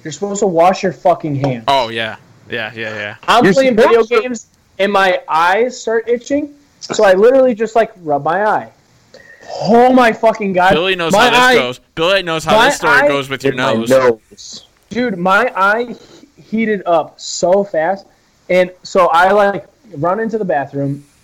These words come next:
Speaker 1: and I think that I put these guys, I think, dude.
Speaker 3: She,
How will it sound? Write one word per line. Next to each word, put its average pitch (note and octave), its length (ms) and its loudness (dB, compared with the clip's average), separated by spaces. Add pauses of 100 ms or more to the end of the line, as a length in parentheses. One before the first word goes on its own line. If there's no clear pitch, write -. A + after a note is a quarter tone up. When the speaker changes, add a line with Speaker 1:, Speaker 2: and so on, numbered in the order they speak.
(100)
Speaker 1:
and E3+ 120 -4
I D#3+ 120 -2
think A#3 300 -6
that G#3 120 0
I F#3+ 100 0
put F#3 280 -8
these F3 220 -8
guys, D#3 440 -4 (300)
I D#3 140 -4
think, F3 360 -8 (1000)
dude. C#3+ 180 -4
Speaker 3:
She, G3 240 4